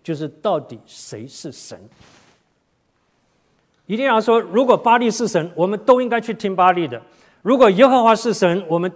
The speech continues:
都当顺从耶和华。”百姓众民一言不答。那是一个已经冷淡、良心麻痹、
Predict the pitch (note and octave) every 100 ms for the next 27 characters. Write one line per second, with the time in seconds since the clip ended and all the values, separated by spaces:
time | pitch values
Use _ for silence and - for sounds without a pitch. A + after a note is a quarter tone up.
0 | - B3 A#3 A3+ A3 A3 - C4 F#3 E3
1 | D#3+ E3+ E3 C#3 C3 - - _ - C3+
2 | C3+ G#3+ E3+ - A#3+ D#3+ C#3 D#3 G#3 E3
3 | B2+ C3 A2 F2 _ _ _ _ _ _
4 | _ _ _ _ D#3+ D#3 G3+ F#3 F3 C#3+
5 | E3+ F#3+ F3 C3 B2+ F#3+ D3 A#2+ - C#3
6 | D3+ F3 G3 F#3 D#3+ C#3 E3+ A3 D#3